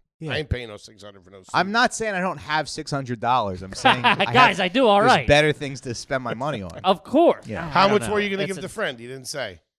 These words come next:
Speaker 2: Oh, did he
Speaker 3: He
Speaker 2: say?
Speaker 3: said a hundred
Speaker 1: I
Speaker 3: bucks.
Speaker 1: would've given him,
Speaker 2: bucks.
Speaker 1: like, a hundred bucks, yeah. But he was like, "No, don't. I'm not. I don't. I never wear it." And we're the, exactly the same size.
Speaker 2: I'm giv-, I'm giving you this. I think, I think
Speaker 3: What?
Speaker 2: it's
Speaker 3: No, it's,
Speaker 2: totally
Speaker 3: you, you,
Speaker 2: okay.
Speaker 3: you wear your dad's suit. That's why.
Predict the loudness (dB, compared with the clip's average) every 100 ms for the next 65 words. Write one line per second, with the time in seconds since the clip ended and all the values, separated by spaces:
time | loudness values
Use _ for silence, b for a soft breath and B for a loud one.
0 | _ -10 -8 -6 0 2 2 2 -2 -2
1 | 2 2 2 -2 -4 -2 -4 -4 -6 -6
2 | -8 -8 -10 -14 -6 -4 -2 -4 -8 -8
3 | -8 -12 _ _ _ _ _ _ -2 -2
4 | -2 -4 -2 -4 -4 -8 -8 -8 -10 -12
5 | -14 -14 -12 -10 -8 -8 -10 -8 -8 -8
6 | -10 -12 -18 _ _ _ _ -12 -10 -10
7 | -12 -16 -18 -18 -12 -12 -12 -16 -14 -16
8 | -16 -18 -20 -20 _ -20 -20 -20 -20 -20
9 | -16 -16 -14 -16 -16 -18 -18 -18 -18 -16
10 | -10 -4 2 2 0 -6 -8 -10 -8 -4
11 | -4 -4 -6 -4 -4 -6 -8 -4 -4 -4
12 | -8 -6 -6 -6 -8 -12 -12 -10 -10 -10
13 | -12 -12 -18